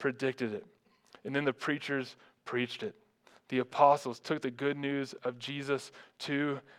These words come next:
the people. In Acts four twelve, we see that Peter, before he is writing this letter, says in a sermon,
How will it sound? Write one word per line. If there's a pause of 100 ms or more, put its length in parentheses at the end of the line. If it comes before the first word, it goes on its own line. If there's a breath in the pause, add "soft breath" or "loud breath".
the
people.
In
Acts
four
twelve,
we
see
that
Peter, (220 loud breath)
before
he
is
writing
this
letter, (200 loud breath)
says
in
a
sermon,